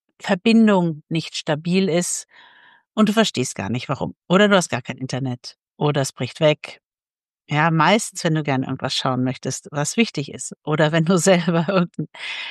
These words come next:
äh, Show machen möchtest, ähm, auf Insta oder was auch immer.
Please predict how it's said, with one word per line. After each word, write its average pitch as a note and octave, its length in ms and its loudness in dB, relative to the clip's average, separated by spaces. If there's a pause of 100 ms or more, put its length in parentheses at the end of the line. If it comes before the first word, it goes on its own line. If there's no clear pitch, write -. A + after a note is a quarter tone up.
(220)
äh, E3 320 4
Show E3 300 2
machen D3+ 300 -2
möchtest, D3+ 600 -4
ähm, C#3+ 680 -6
auf E3+ 200 0
Insta C3 460 -6
oder D3 220 -4
was D3 160 -4
auch C#3 100 -10
immer. A#2+ 280 -10